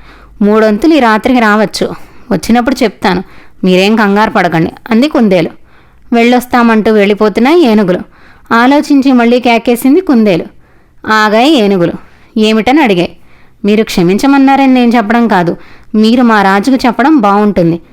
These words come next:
అదే పద్ధతి కూడా. అందుకని," "ఆ, అందుకని?" అడిగాడు ఏనుగుల రాజు. "ఈ సాయంత్రం చీకటి పడుతూనే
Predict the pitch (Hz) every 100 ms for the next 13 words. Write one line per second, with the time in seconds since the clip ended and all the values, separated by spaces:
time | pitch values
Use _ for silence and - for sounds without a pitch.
0 | _ _ - 190 240 302 226 208 208 180
1 | 165 175 - - _ - - - 220 214
2 | 214 233 214 175 170 - - - _ _
3 | - 208 214 226 190 196 262 285 453 -
4 | - 226 214 226 262 233 196 190 180 160
5 | 160 233 - - 220 226 214 220 262 311
6 | 277 247 226 262 269 233 220 240 220 214